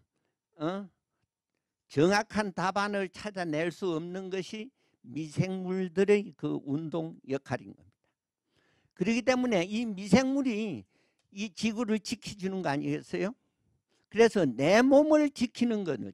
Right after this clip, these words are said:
지구도 미생물이 지키는데 내 몸을 지키는 거는 특히 이 미생물의 역할이 얼마나, 어, 귀중하다는 것을, 자연의 섭리를 여러분들이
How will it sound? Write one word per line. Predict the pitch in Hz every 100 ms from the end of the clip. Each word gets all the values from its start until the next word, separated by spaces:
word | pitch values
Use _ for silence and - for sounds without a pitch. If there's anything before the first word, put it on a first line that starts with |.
| _
지구도 | 240 277 277 320 294 294
미생물이 | 254 185 208 285 320 262
지키는데 | - 180 - 160 113 - 123 180 117 _ _ _ _ _ _ _ _
내 | - 139 196
몸을 | 247 247 277 302 294
지키는 | 294 247 - 247 233 220
거는 | 190 185 233 175 101 -
특히 | - 233 - 233 214 - _ _ _
이 | 185 214
미생물의 | 190 175 190 196 240 247 254 254 190
역할이 | 202 - 214 175 170 196 147 120 _ _ _ _
얼마나, | - 143 220 254 262 269 277 - _ _ _ _ -
어, | 175 196 -
귀중하다는 | 170 175 208 185 190 185 180 170
것을, | 165 - 214 165 98 _ _ _
자연의 | - 160 185 185 170
섭리를 | 139 - 185 185 160 185 185
여러분들이 | 151 165 156 160 151 151 175 202 117